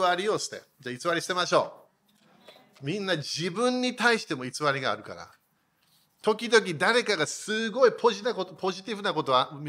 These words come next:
言われても信じないの、私たちは。なんで？ネガティブなものを誰かから聞いたか、自分の学校の先生から聞いたか、何か、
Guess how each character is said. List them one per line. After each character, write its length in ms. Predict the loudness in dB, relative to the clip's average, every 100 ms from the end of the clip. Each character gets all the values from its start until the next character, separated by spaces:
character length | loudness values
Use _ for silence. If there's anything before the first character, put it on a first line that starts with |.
| -6
言 140 | 0
わ 100 | 2
れ 100 | 2
て 100 | -2
も 240 | -2 -4 -4 -12
信 340 | -6 -4 -2 -4
じ 140 | -2
な 100 | 0
い 60 | 2
の、 80 | 0
私 300 | 0 0 -2
た 100 | -6
ち 100 | -8
は。 160 | -18 _ _ _ _
な 180 | 0 0
ん 60 | 2
で？ 160 | 0
ネ 340 | 0 0 2 4
ガ 180 | 4
テ 140 | 2 -4
ィ 40 |
ブ 120 | -6
な 140 | -4 -2
も 180 | -2 -2
の 140 | -2
を 60 | -2
誰 280 | -2 -2
か 160 | -2 -2
か 100 | 0
ら 120 | -2
聞 180 | -2 -6
い 40 |
た 120 | -6 -2
か、 260 | 0 0 -4 -20 -8
自 100 | -6
分 220 | -2 -2
の 120 | -2 2
学 260 | 2 2
校 160 | -2 -2
の 80 | 0
先 240 | -2 -2
生 180 | -4 -2
か 100 | 0
ら 100 | 0
聞 140 | -4
い 40 | -4
た 100 | 0
か、 260 | 2 0 -2 -16
何 260 | 0 0
か、 80 | 2